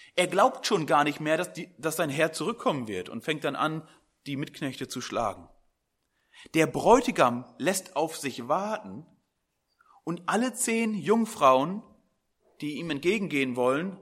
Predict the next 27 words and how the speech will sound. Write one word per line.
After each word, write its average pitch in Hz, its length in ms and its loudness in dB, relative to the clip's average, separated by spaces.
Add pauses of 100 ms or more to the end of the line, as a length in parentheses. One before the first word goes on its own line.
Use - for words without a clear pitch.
(140)
um 139 160 -8
an 131 120 -4
der 120 120 0
Hochzeit 170 320 0
teilzunehmen, 127 760 2 (600)
sie - 180 -6
alle 170 160 -2
schlafen 147 400 -2
ein. 87 280 -14 (1900)
Und 127 120 -4
dann 175 120 4
im 143 140 0
Gleichnis 180 440 4
der 160 140 -2
Talente, 180 720 -2 (460)
da 120 120 -4
reist 170 340 0
der 143 80 -2
Herr 156 320 0
in 143 80 -6
ein 123 160 -4
fernes 196 480 -4
Land 156 460 -2 (1700)
und 135 120 -6
dann 214 140 2
heißt 196 300 0
es, - 360 -8